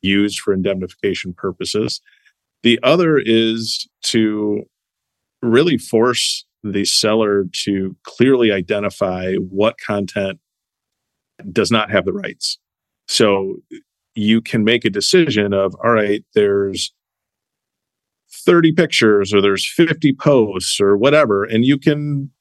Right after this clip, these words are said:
just delete those items, right? You can just not use them going forward, which of course is gonna reduce your risk. So if you're a buyer and you're dealing with these kinds of sellers, it's not the end of the road. It's not like this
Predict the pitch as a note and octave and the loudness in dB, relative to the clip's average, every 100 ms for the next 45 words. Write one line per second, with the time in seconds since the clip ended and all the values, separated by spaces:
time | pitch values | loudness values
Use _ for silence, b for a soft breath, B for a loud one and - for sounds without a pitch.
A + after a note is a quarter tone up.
0 | - D3 - - A#2 A#2 A2 A2 F#2 F#2 | -4 -2 -2 -2 2 2 0 -4 -2 -2
1 | D#2 - - - F#2+ G#2 A2+ A2 G#2+ G2+ | -4 -6 -14 -10 -6 -2 -2 -2 -6 -2
2 | G#2+ A#2+ G#2 A2+ G3 F#2 F2 F#2+ G2+ F#2+ | 0 0 2 2 2 0 -8 -2 -2 0
3 | F#2 - - E3+ G#3+ F#2+ G3 _ _ _ | -4 -4 0 0 0 -4 -14 _ _ _
4 | _ _ _ - A2 - - - F#2+ - | _ _ _ -2 -2 0 -6 -6 -6 -2
5 | A2+ - G2+ G2+ F#2+ F#2 G2 F#2+ - F#2 | -2 -2 -2 -2 -2 -2 -4 -6 -4 -2
6 | G#2 E2 - - G2+ G2+ - _ _ _ | -2 -4 -4 -2 0 -2 -6 _ _ _
7 | _ _ - - C3 D3 F3+ B2 D#3 D#3+ | _ _ -14 -4 -2 4 4 4 2 2
8 | C#3+ C#3 B2+ A2+ G2+ B2+ C#3 C3 A#2+ - | 2 0 0 0 0 0 0 2 0 -2
9 | A2 G#2+ G#2+ G2+ F#2 - D#3 C3+ G#2 G2+ | -6 -4 -4 -4 -2 0 0 2 0 -2
10 | - _ _ _ _ _ _ - A#2+ - | -6 _ _ _ _ _ _ -2 0 0
11 | - G#2 A#2+ C3 B2 A2+ G2+ G2 G2+ D3+ | 0 2 2 0 4 6 6 4 2 2
12 | D#3 - B2 - A2 G2+ G#2 - - | 0 -2 -4 0 -2 0 -4 -2 -6